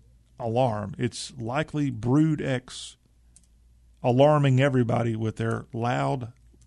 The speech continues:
loud call. But they'll be gone sooner than later, so don't worry about that. I'm looking up right now where Union County, Georgia is.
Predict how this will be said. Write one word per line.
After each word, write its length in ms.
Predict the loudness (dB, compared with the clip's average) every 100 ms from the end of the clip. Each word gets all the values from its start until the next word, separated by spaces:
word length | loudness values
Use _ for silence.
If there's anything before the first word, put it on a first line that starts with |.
| _
loud 540 | -6 -2 -2 -2 -4 -4
call. 500 | -2 -2 -2 -8 -12 _ _ _ _ _
But 140 | 0
they'll 160 | 4 6
be 120 | 4
gone 500 | 6 8 8 6 2 -4 _ _ -20 _ _ _ _ -16
sooner 340 | -2 2 4 2
than 160 | 2
later, 280 | 2 2 0
so 340 | -2 -6 -6 -10 -6
don't 240 | -4 -2
worry 260 | -2 -2 -4
about 320 | -4 -4 -4
that. 280 | -6 -6 -8
I'm 200 | -8 -6
looking 300 | -6 -6 -6
up 100 | -6
right 180 | -6 -6
now 180 | -6 -6
where 160 | -6
Union 380 | -6 -6 -6 -8
County, 340 | -8 -8 -6
Georgia 440 | -6 -6 -6 -6 -10
is. 460 | -10 -8 -10 -12